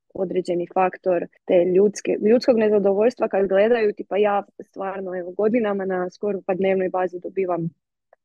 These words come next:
manje više svakakve pakete, od kozmetike do hrane, do besplatne hrane u restoranima, ne znam čega, i meni bude krivo radi ljudi koji to nemaju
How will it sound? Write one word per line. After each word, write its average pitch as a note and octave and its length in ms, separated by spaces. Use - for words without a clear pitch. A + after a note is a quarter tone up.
manje G#3+ 360
više F#3+ 300
svakakve F3 920
pakete, F3 600
od F3 180
kozmetike G3+ 680
do F3 160
hrane, G3+ 580
do F3 260
besplatne G3+ 800
hrane G#3+ 280
u F#3 60
restoranima, A3 760
ne G#3+ 160
znam G#3+ 140
čega, A#3 320
i C4+ 40
meni C4+ 260
bude C4 360
krivo B3 440
radi F#3 240
ljudi G#3 380
koji G3 220
to G#3+ 160
nemaju G3 760